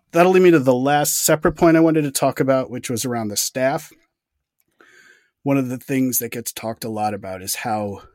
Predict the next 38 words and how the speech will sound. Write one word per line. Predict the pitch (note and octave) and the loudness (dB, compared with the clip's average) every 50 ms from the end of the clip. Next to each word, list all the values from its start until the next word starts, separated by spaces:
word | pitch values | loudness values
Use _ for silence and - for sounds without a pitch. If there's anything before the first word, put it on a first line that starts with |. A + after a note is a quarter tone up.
| _ _ - | _ _ -10
great | - A#2 A2 A2 - | -8 -6 -6 -6 -8
the | - G#2+ | -12 -14
cast | - - G#2 G2 - - | -10 -8 -8 -6 -6 -6
members | - A#2+ A2+ A2+ A2+ A2 | -4 -4 -4 -4 -4 -4
are | A2+ A#2 A#2 A#2 - | -4 -4 -4 -6 -6
on | - G#2+ G#2 G2+ | -8 -10 -10 -10
Disney | G2 G#2 G2+ - A#2 G#2+ | -10 -12 -10 -8 -8 -8
Cruise | - - A#2 A#2 A2 | -8 -8 -8 -4 -2
Line, | B2+ B2+ B2 | -2 -2 -2
even | A#2 A#2 A2+ A#2 A#2 | -2 -2 -2 -2 -2
as, | A#2 A2+ G#2+ G#2 - _ _ _ _ - - - - - _ - | -2 -2 -4 -4 -8 _ _ _ _ -20 -20 -20 -20 -20 _ -10
you | - A2 | -8 -6
know, | G#2+ | -4
some | - - C3 A2+ | -4 -4 -4 -4
people | - A2+ G#2 - A2+ | -8 -10 -8 -6 -8
have | A2 G#2 | -6 -4
started | - - A#2 G#2 G#2 | -4 -6 -6 -6 -6
to | G2+ | -8
say, | - F#2+ F2+ | -8 -8 -8
"Oh, | A2 A2 G#2+ G#2 | -8 -6 -4 -4
service | - - A2+ G#2 G2+ G#2 G#2 - | -4 -4 -6 -6 -10 -10 -12 -12
at | F#2+ F2 | -12 -12
Walt | F#2 E2+ - | -12 -14 -10
Disney | - C#3+ D3 C3+ C#3 C3+ | -6 -4 -2 0 0 0
World | C3 B2+ B2 A2+ | 0 -2 -2 -4
is | A2 G#2 | -8 -10
going | - G2+ F#2 F2+ F2+ | -12 -12 -12 -10 -8
down, | - D#3+ D#3+ D#3+ D3+ D3 C#3+ C#3+ C#3 B2+ | -4 -2 -2 0 0 -2 0 0 0 0
blah, | B2+ A#2+ | -2 -4
blah, | A2 A2 | -6 -6
blah," | A2 A2 G#2+ G#2+ | -6 -6 -8 -8
but | A2 - A#2 A2 G#2 | -8 -6 -6 -6 -6
it's | G2 F#2 - | -4 -2 -2
still | - - - F#3+ E3 C#3 | -2 2 4 4 4 4
really | C3 C3+ C3+ A#2+ A#2 A2 | 4 2 2 0 -2 -4
good | G#2+ B2 A#2 A2+ | -4 -4 -4 -4
at, | A2 - _ _ _ _ _ _ _ _ _ - | -4 -8 _ _ _ _ _ _ _ _ _ -12
at, | G#2+ G2 G2 | -12 -12 -12